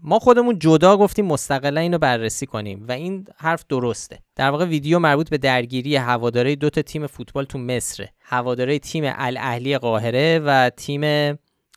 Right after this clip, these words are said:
اسماعیلی که این دوتا خب ظاهراً خ-، حالا تو تحقیقاتمون فهمیدیم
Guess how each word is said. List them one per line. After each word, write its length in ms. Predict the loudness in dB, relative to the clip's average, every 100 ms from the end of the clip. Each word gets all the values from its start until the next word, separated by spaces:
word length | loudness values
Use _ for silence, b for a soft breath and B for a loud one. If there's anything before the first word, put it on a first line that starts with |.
| _
اسماعیلی 920 | -8 -8 -6 -6 -4 -2 -2 -2 -6 -10 _ _ _ _ _
که 100 | -6
این 120 | -4
دوتا 420 | -4 2 6 6
خب 160 | 4 -4
ظاهراً 500 | 0 2 2 0 -2
خ-، 640 | -8 -8 -6 -6 -8 -10
حالا 240 | -8 -6 -6
تو 120 | -8
تحقیقاتمون 600 | -4 -2 0 0 2 0
فهمیدیم 640 | 0 0 -2 -4 -6 -6